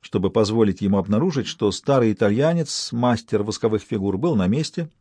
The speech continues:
занятый своей последней картиной. Клик моргнул и посмотрел на старика.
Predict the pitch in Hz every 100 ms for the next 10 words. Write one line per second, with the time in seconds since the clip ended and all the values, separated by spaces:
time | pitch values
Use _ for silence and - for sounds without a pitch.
0 | _ _ _ - 90 127 165 175 170 160
1 | 156 - - 104 139 135 104 113 107 107
2 | 95 - 78 65 - _ _ _ _ _
3 | _ _ _ _ _ _ _ _ - 143
4 | 151 - 120 110 101 143 196 175 _ _
5 | _ - - - - - _ _ _ _
6 | _ _ - 131 143 151 156 156 165 151
7 | 123 139 131 113 73